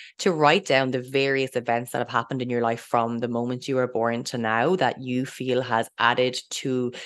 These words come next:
your unshaky sense of self-worth. So, like, fallouts with people, bullying, nastiness, rejection, breakups,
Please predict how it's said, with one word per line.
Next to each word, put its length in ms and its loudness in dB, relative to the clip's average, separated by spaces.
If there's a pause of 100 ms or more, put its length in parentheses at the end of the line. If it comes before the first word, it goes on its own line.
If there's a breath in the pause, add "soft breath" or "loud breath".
(160 loud breath)
your 420 2
unshaky 680 -4
sense 300 -4
of 80 -6
self-worth. 600 0
So, 140 0
like, 300 0
fallouts 600 4
with 100 -10
people, 400 -4
bullying, 500 2
nastiness, 560 -2
rejection, 560 -2
breakups, 500 0